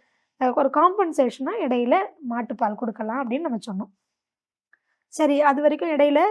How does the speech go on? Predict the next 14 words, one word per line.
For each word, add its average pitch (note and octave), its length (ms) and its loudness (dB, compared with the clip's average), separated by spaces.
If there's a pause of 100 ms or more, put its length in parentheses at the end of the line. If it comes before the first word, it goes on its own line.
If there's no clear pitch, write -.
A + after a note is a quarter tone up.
ரெண்டு, C4+ 260 2
மூணு B3 320 0
மருந்துகள்லாம் A#3+ 580 2
சொன்னோம். B3+ 320 -6 (360)
இதுக்கு C#4+ 280 0
அடுத்தது D4+ 320 0
ரொம்ப C4+ 300 -2
முக்கியமானது C4 680 -6
என்னன்னா, G#3+ 340 -6 (1200)
தாய்ப்பால் E4 480 8
மட்டுமே D#4+ 440 2
குடித்த C4+ 340 0
குழந்தைக்கு B3+ 720 2
உடனடியா D#4 520 6